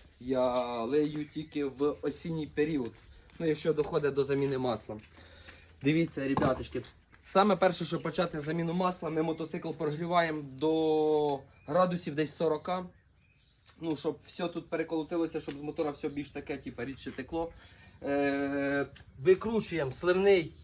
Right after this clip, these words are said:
болт. Іди сюди, оператор, покажи нам, тому що нам треба бачити, що де сливний болт. <clears throat> Сливний болт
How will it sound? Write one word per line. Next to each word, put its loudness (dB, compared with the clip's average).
болт. 6
Іди -4
сюди, 0
оператор, 2
покажи 2
нам, 2
тому 0
що -6
нам 0
треба 2
бачити, 2
що 0
де 8
сливний 8
болт. 10
<clears throat> 12
Сливний 8
болт 6